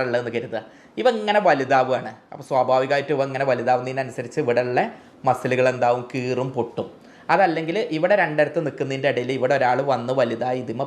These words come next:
പ്രസ് വരികയാണ്. ഇതേപോലെ നിങ്ങളുടെ ലിവറിലും കുടലിലും മറ്റു ഭാഗങ്ങളിലൊക്കെ ക്യാൻസർ ഉണ്ടാകുമ്പോൾ ആ വലുതാവുന്നതിനനുസരിച്ച് ആ ലിവറിൻ്റെയും കുടലുമേയും ഒക്കെ പ്രസ്സിങ് വരും, വേദന ഉണ്ടാവും.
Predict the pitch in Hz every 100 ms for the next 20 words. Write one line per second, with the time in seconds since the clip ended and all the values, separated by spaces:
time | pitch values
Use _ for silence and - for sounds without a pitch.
0 | - 120 - 139 127 113 117 107 - -
1 | - - 131 127 180 190 160 165 131 127
2 | 147 123 120 120 123 151 - 120 120 123
3 | 151 117 - 135 123 120 123 131 123 131
4 | - 117 117 127 120 113 117 113 143 135
5 | 135 202 220 180 135 127 135 143 151 160
6 | 160 175 127 117 123 120 113 - 208 -
7 | - - - - 120 135 127 120 120 139
8 | 170 - 120 120 120 127 - 147 185 -
9 | 127 - - 127 135 127 123 123 120 120
10 | 117 117 110 110